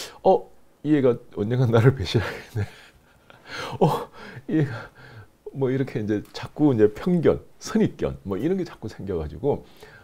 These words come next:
어, 이제 가까운 사람들, "아니 그냥 뭐 배신하고 돈 떼먹고 가고 그러면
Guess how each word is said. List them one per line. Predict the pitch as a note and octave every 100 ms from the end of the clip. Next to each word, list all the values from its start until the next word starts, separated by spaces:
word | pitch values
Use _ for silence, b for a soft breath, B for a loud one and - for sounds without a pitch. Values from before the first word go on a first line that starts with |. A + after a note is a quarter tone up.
| B
어, | D2 D2 D2+ - - - -
이제 | D#2+ D#2 D2+ -
가까운 | - - F3
사람들, | A2 D#2 - B B B
"아니 | - G#3
그냥 | G3+ G3 E3
뭐 | A#2+ C#3 A2+ -
배신하고 | F#2 - A#2+ C3 G#2+
돈 | G#2 -
떼먹고 | C3+ C#3+ C#3 G#2
가고 | C#3 C#3+
그러면 | A#2 A2 C#3+